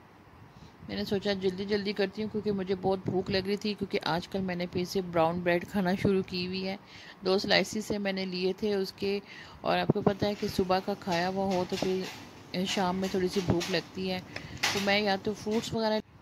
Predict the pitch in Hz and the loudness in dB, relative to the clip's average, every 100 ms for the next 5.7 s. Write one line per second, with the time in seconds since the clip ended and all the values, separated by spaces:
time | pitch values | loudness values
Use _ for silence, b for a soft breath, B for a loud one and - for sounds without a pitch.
0 | - 240 - 262 285 - 269 - 240 233 | -2 -2 2 2 4 4 2 2 0 0
1 | 226 190 190 - 208 208 208 220 214 - | 2 0 4 4 4 -2 -2 0 0 2
2 | 175 214 - 214 208 220 214 196 - 196 | 4 2 0 -6 -2 0 0 -2 -6 -4
3 | 185 185 208 196 185 170 185 190 185 175 | -4 -4 -8 -4 -4 -4 -6 -8 -6 -6
4 | 175 180 175 160 170 185 175 180 175 180 | -6 -8 -6 -6 -6 -8 -8 -10 -8 -10
5 | 175 - 165 160 160 156 | -12 -10 -8 -8 -8 -8